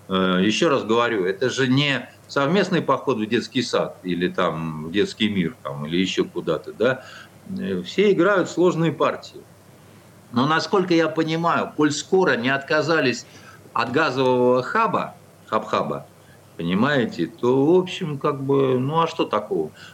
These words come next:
У нас есть, э, так вот, условно говоря, э, в нато немного, но ряд чуваков, с которыми на коротке можно поговорить.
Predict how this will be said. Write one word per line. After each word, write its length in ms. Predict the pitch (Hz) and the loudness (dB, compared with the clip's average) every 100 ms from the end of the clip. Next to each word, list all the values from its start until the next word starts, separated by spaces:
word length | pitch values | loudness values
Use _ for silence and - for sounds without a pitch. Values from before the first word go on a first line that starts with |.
| - | -12
У 100 | 113 | -2
нас 360 | 131 208 214 - | 0 2 0 -2
есть, 420 | 139 185 190 - | 2 2 2 0
э, 760 | 147 131 123 113 107 101 95 98 | 2 4 4 4 2 2 0 -2
так 160 | 98 95 | -4 -4
вот, 140 | 101 | -6
условно 480 | 107 - 135 117 107 | -8 -2 2 4 2
говоря, 680 | 98 107 117 135 156 147 - - - - | 4 4 4 2 2 0 -4 -18 -20 -18
э, 40 | 95 | -6
в 520 | 95 95 92 90 95 | 0 2 2 2 2
нато 600 | 131 196 196 175 170 143 - - - - - - - - - - - - - - - - - - - - - - - - - | 2 2 0 0 -2 -4 -18 -20 -20 -20 -20 -20 -20 -20 -20 -20 -20 -20 -20 -20 -20 -20 -20 -20 -20 -20 -20 -20 -20 -20 -4
немного, 500 | 180 202 233 202 143 | 0 4 4 4 2
но 120 | 143 | 2
ряд 260 | 175 156 - | 2 0 -2
чуваков, 520 | - 123 135 220 202 | -2 0 2 0 0
с 40 | |
которыми 400 | - 135 165 151 143 | -2 0 0 0 0
на 140 | 139 | 0
коротке 400 | 147 143 143 180 | 0 -2 0 -2
можно 320 | 139 139 135 | 0 0 0
поговорить. 600 | 120 123 113 107 85 80 | -2 0 2 2 0 -6